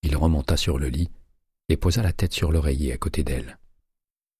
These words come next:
Le sentiment qu'il éprouvait était étrange, bien que manifestement rejeté, il n'en ressentait aucune angoisse.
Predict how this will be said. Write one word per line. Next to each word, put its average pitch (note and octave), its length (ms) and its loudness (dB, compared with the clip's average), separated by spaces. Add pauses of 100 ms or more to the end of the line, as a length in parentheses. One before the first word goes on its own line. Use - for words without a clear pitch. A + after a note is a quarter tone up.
(680)
Le - 60 2
sentiment F#2 380 2
qu'il - 160 0
éprouvait D2+ 380 0
était - 240 -2
étrange, C2+ 420 0
bien D2+ 200 0
que E2 120 -2
manifestement D2+ 640 0
rejeté, E2 540 0 (600)
il E2 140 2
n'en F#2+ 120 6
ressentait G#2+ 360 2
aucune F2+ 240 2
angoisse. C2 640 -2